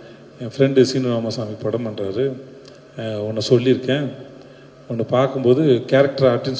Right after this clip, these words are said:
சொல்றதுக்கு வாய்ப்பு இருக்கு, எல்லாத்துக்கும் சரின்னு சொல்லு," ஆ,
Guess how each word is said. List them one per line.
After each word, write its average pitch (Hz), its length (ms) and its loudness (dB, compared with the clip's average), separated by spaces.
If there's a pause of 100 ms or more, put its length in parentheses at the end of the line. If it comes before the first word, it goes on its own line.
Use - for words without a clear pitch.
சொல்றதுக்கு 113 220 -2
வாய்ப்பு 117 300 0
இருக்கு, 135 380 0 (500)
எல்லாத்துக்கும் 135 480 2
சரின்னு 127 260 2
சொல்லு," 131 480 -2 (520)
ஆ, 117 40 -8